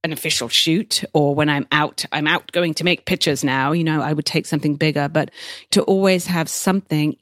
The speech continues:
because oftentimes I find the pictures I make when I'm just responding to the world, they might not be the one, but they're such a sketch for the way I'm thinking. Sometimes people ask me and they say, "What, I've got to find my voice. What's my project?"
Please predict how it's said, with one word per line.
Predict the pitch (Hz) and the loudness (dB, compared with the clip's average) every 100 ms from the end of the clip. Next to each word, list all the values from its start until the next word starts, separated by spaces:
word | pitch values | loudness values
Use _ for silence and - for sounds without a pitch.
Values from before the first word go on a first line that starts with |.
| - | 0
because | 202 214 | 2 2
oftentimes | - 277 320 285 247 214 | 0 0 0 2 0 0
I | 202 | -2
find | 185 196 185 185 | -2 0 0 0
the | 165 | -4
pictures | - 185 202 190 | -4 -2 -2 0
I | 170 | 0
make | 160 156 - - _ _ _ _ _ _ _ | 0 0 -2 -8 _ _ _ _ _ _ _
when | - 175 | 0 2
I'm | 160 | 2
just | 165 - | 0 0
responding | 160 170 165 165 | 0 2 2 2
to | 165 | 0
the | 160 | 0
world, | 151 156 151 151 _ _ | 0 0 -2 -4 _ _
they | 175 | 4
might | 180 185 - | 4 2 0
not | 220 - | -2 0
be | 165 160 151 | -2 -2 -4
the | 156 | -2
one, | 151 151 143 147 - - - | -2 0 0 -2 -6 -12 -2
but | 175 | 0
they're | 180 160 | 0 -2
such | - - 170 - | -4 -4 -2 0
a | 185 170 165 | 0 2 0
sketch | - - - 165 139 - - | -2 -6 -2 -2 0 0 0
for | 151 | 0
the | 147 | 0
way | 147 | -2
I'm | 143 | -2
thinking. | 143 147 135 135 127 127 _ _ _ _ _ - | -2 -2 -2 -4 -10 -14 _ _ _ _ _ -2
Sometimes | - 240 254 226 - | 2 4 4 2 2
people | 208 185 | 2 2
ask | 156 160 165 | 4 2 2
me | 160 | 0
and | 156 | 2
they | 151 | -2
say, | 147 160 | -2 -2
"What, | 170 185 - | 2 2 2
I've | 165 | 0
got | 185 | 0
to | 180 | 2
find | 175 175 | 2 2
my | 160 | 0
voice. | 151 156 131 - | 0 -2 -2 -4
What's | 160 - 170 | -4 -4 -2
my | 160 | -2
project?" | 151 170 151 - 135 - - | 0 0 0 0 -4 -6 -14